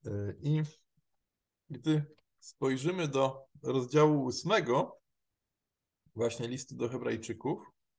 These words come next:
to o tych, którzy sprawowali ceremonię, e, w dawnym przybytku, święty Paweł mówi tak: „Usługiwali oni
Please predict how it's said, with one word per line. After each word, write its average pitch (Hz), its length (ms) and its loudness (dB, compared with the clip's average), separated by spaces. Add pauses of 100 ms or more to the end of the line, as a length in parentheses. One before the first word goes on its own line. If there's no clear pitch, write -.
(1300)
to 135 380 0
o 214 120 6
tych, 185 300 0
którzy 147 340 -2
sprawowali 143 760 2
ceremonię, 135 760 0 (420)
e, 107 180 -2
w 110 80 -6
dawnym 131 420 6
przybytku, 110 720 -4 (180)
święty 147 400 -4
Paweł 160 380 4
mówi 151 320 -2
tak: 101 320 -8
„Usługiwali 151 840 2
oni 160 460 -2